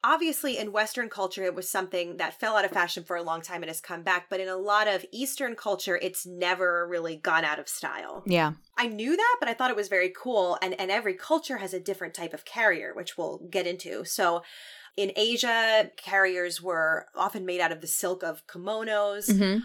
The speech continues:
Speaker 1: In Africa, they were made out of these fabrics that they had readily at hand called kanga. I hope I'm saying that right. Um, it was part of a, of a fabric they used to make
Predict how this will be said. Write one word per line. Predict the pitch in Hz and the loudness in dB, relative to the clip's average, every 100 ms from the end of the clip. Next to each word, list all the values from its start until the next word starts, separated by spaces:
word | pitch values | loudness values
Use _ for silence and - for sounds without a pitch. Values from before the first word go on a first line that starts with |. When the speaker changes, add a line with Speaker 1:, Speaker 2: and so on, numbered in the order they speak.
| - | -2
Speaker 1:
In | 190 | 0
Africa, | 214 240 240 - 202 180 175 175 | 0 0 -4 -4 -2 0 -2 -2
they | 180 | -4
were | 175 | -2
made | 185 196 | -2 0
out | 180 | 0
of | 175 160 | 0 -4
these | 170 165 | -8 -8
fabrics | - 185 180 180 - | 0 0 2 -2 -4
that | 175 | -6
they | 165 160 160 | -6 -6 -6
had | - - 170 170 | -6 0 0 0
readily | 165 175 160 | -2 -2 -4
at | 139 | -8
hand | - 214 180 180 170 | -8 -2 -2 -2 -4
called | 175 156 151 - _ | -2 -2 -4 -18 _
kanga. | - 190 208 233 233 | -4 -4 -2 -2 -2
I | 190 | -4
hope | 180 | -8
I'm | 180 | -10
saying | - 175 | -8 -6
that | 180 180 | -6 -2
right. | 185 180 - - - _ | -2 -2 -8 -20 -20 _
Um, | 180 170 | 2 2
it | 190 | 0
was | 190 - | -2 -4
part | - 240 | 2 2
of | 214 | 2
a, | 190 - _ | -2 -4 _
of | - 180 | -4 -4
a | |
fabric | 175 214 196 185 | -2 0 2 0
they | 185 | 0
used | 185 185 185 | 0 -2 -2
to | 175 | -4
make | 165 - | -4 -6